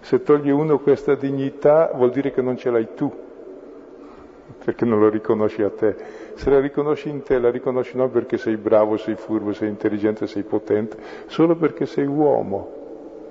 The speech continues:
E allora ce l'ha ogni uomo, e soprattutto il più debole ne ha di più, perché è più uomo.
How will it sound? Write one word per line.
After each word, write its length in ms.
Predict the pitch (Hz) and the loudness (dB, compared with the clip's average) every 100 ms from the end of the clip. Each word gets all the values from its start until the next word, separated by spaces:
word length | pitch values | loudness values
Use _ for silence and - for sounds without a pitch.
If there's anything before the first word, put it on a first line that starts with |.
| - - - | -18 -18 2
E 80 | 131 | 4
allora 280 | 123 143 156 | 4 4 2
ce 120 | 131 | 2
l'ha 120 | 120 | 4
ogni 200 | 120 123 | 4 2
uomo, 600 | 123 135 107 95 98 - - | 0 4 4 4 0 -2 -2
e 80 | |
soprattutto 560 | - 139 - 131 - - | -6 -4 -4 -6 -6 -8
il 60 | 143 | -6
più 220 | - 139 | -4 -2
debole 440 | 147 165 135 113 | 0 2 2 0
ne 140 | 101 98 | 0 -2
ha 80 | |
di 140 | 92 87 | -4 -10
più, 220 | - 80 - - - - - - - - - - - | -12 -14 -14 -18 -18 -20 -20 -20 -20 -20 -20 -20 -18
perché 280 | - - 113 | -14 0 2
è 60 | 101 | 2
più 220 | - 156 | -2 0
uomo. 840 | 151 117 110 110 90 87 92 - | 2 4 4 4 0 -6 -10 -12